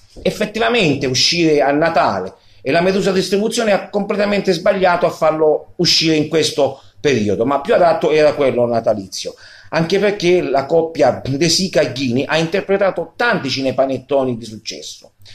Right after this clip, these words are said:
Gli altri attori, infatti, che interpretano il film, che sono tutti di buon calibro, come Diego Abatantuono, Angela Finocchiaro, Natascia Stefanenko e Paolo Rossi,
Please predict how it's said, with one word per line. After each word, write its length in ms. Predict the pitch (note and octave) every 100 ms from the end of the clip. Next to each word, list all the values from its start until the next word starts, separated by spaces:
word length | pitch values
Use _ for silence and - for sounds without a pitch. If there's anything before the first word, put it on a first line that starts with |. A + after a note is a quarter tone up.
| - - -
Gli 120 | -
altri 200 | F3+ -
attori, 440 | G3 G3 D#3 B2 C#3
infatti, 480 | D3 C3 A2+ A2+ A2+
che 100 | A2+
interpretano 480 | A2+ B2 A#2+ A#2+
il 140 | B2 G#2+
film, 320 | - A2+ G#2+
che 100 | B2+
sono 300 | B2 C3+ A2+
tutti 300 | B3 A#3+ D#3+
di 120 | D3
buon 260 | C3 C#3+ C#3
calibro, 520 | F3+ C#3 F#2 E2+ G2
come 240 | G#2 G2
Diego 180 | F#2+ C3+
Abatantuono, 800 | B2 A#2+ B2 A#2+ E3 C3+ G2+ - - - -
Angela 420 | - C3 C3 D3 C3+
Finocchiaro, 640 | C#3+ D3+ - E3 D3 A2
Natascia 400 | G2+ G2+ C#3+ D3
Stefanenko 600 | C3 C#3 C#3+ D3 A#2 -
e 80 | G2+
Paolo 340 | - D3 C#3+
Rossi, 480 | A2+ G#2 - - E3